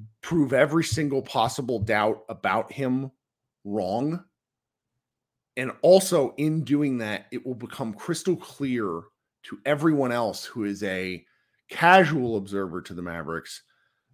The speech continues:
that Luka has done every, i-, if Luka does everything he can and it's still not enough,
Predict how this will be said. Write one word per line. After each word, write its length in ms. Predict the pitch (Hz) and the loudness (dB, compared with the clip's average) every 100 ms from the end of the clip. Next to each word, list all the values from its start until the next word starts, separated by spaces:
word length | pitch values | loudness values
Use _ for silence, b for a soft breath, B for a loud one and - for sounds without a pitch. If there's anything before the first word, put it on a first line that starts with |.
| - | 0
that 140 | 135 | 2
Luka 520 | 131 127 214 247 185 | 2 2 2 4 4
has 280 | 147 139 131 | 4 -2 -8
done 300 | - 147 139 - | -4 -2 -4 -4
every, 320 | 143 139 147 - | -4 -2 -4 -4
i-, 80 | 127 | -6
if 160 | 151 - | -8 -2
Luka 240 | 190 226 | 0 2
does 200 | 247 208 139 | 4 2 2
everything 520 | 147 147 165 175 170 | 0 2 0 0 -2
he 260 | 143 151 151 | -2 -6 -10
can 560 | - 135 123 120 143 147 _ _ | -8 -4 -4 -4 -6 -10 _ _
and 120 | 131 | -8
it's 140 | 123 - | -6 -6
still 340 | - - 170 | -6 0 2
not 260 | 170 147 147 | 2 2 2
enough, 520 | 117 113 143 - - | 0 -4 -4 -8 -20